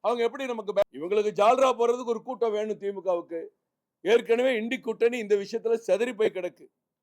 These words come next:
ராகுல் காந்தி இது வரைக்கும் கருத்து சொல்லியிருக்காரா அந்த விஷயத்துல? சொல்ல மாட்டாங்க. இங்க இருக்கிற செல்வ பெருந்தகை, இங்க இருக்கிறவங்க வேணா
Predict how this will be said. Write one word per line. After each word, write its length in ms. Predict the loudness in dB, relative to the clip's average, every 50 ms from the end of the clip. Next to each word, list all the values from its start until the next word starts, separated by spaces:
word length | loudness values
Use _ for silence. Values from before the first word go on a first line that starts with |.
| _ _ _ _ _ _
ராகுல் 320 | 2 2 4 4 2 0 0
காந்தி 220 | 0 -2 0 -2
இது 100 | -2 -2
வரைக்கும் 300 | 0 -2 -2 -4 -6 -4
கருத்து 240 | -4 -4 -4 -4 -4
சொல்லியிருக்காரா 580 | -4 -4 -4 -4 -6 -6 -6 -4 -2 -2 -4
அந்த 140 | -4 -4 -8
விஷயத்துல? 640 | -12 -10 -10 -10 -10 -10 -6 -4 -2 0 0 -2 -4 -8 _ _ _ _ _ _ _
சொல்ல 160 | 0 2 2 4
மாட்டாங்க. 340 | 2 2 0 -2 -4 -4 -8 _ _ _ _ _ _ _ _ _ -14
இங்க 160 | 0 2 2
இருக்கிற 280 | 4 4 4 4 4 4
செல்வ 240 | 4 2 4 4 4
பெருந்தகை, 440 | 4 4 2 2 2 4 4 4 4
இங்க 160 | 4 2 0
இருக்கிறவங்க 360 | 0 2 2 2 2 2 2
வேணா 200 | 0 0 2 2